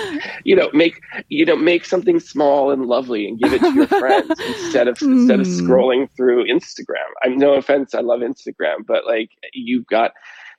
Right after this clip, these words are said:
Speaker 1: you're scrolling through a curated, a curated assortment of advertisements when you could be making something beautiful. So I think just, you know, find a hobby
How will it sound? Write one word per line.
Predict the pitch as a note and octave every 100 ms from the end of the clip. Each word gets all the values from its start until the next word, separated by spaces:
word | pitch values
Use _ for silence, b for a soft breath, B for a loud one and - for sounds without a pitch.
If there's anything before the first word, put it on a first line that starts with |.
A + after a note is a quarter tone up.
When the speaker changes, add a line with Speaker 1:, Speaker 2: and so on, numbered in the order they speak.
| -
Speaker 1:
you're | B2
scrolling | - C3 C#3 C3+ C3+
through | C3 A#2+
a | -
curated, | - C#3+ B2+ C3 B2+ A#2 A#2 b b b b _ - -
a |
curated | - C#3+ C#3 C#3 B2+
assortment | A#2+ - B2+ B2 A#2
of |
advertisements | A2 A2+ A2 A2 G#2+ G2+ G2+ - - -
when | A#2
you | A2+
could | - B2
be | A2
making | A2 A2+ - A2+
something | G2+ - G#2 G#2+
beautiful. | G#2+ G#2+ -
So | -
I | -
think | - E4+
just, | F3 -
you | F3+ D3+
know, |
find | - C#3 E3+
a |
hobby | D3+ C#3 - -